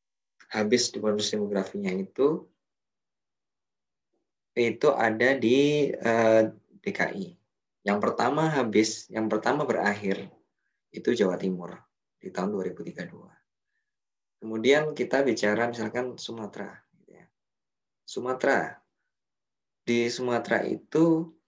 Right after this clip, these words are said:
yang akan berakhir pertama kali masa bonus demografinya itu Sumatera Selatan, itu di tahun dua ribu tiga puluh lima. Tapi yang lain-lain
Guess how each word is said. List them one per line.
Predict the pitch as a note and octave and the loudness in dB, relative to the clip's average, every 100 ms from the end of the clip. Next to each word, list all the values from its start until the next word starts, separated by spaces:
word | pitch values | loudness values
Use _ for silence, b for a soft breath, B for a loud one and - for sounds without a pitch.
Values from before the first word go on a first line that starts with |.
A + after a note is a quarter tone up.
| _ b b | _ b b
yang | - A#2+ A#2+ - | 2 2 2 -4
akan | A#2 - A#2 A2+ A#2 - - - | -6 -2 -2 -2 -8 -18 -12 0
berakhir | - - G#2 A2+ E3+ - | 2 4 2 4 2 2
pertama | A2+ A2 G#2 | -2 -2 0
kali | G2+ G2+ G#2 G2 - _ _ _ _ - | 0 2 0 -2 -8 _ _ _ _ -8
masa | G2+ G#2 | -4 0
bonus | G2+ G2+ | 0 -2
demografinya | G2+ G2+ G2+ C3+ B2+ G#2+ - - | -2 0 0 0 0 0 -2 -12
itu | F2 - A#2+ C#3+ - _ _ | -16 -8 -4 -2 -4 _ _
Sumatera | - - F#2+ F#2+ | -8 -4 -4 -4
Selatan, | - - G2 G2 G2+ _ _ _ | -6 -6 -4 -6 -8 _ _ _
itu | A2 | -14
di | A2+ | -12
tahun | G#2 G2 G2 | -8 -6 -4
dua | F#2 F2 | -6 -8
ribu | E2+ | -10
tiga | F2 F2 | -8 -8
puluh | E2 D2 | -8 -12
lima. | - - _ | -18 -20 _
Tapi | - - C3 - b b b G#2 | -14 -6 -4 -6 b b b -4
yang | F#2+ | 0
lain-lain | G2 F#2 F#2+ F#2 G#2+ C#3 | 2 0 0 0 0 -2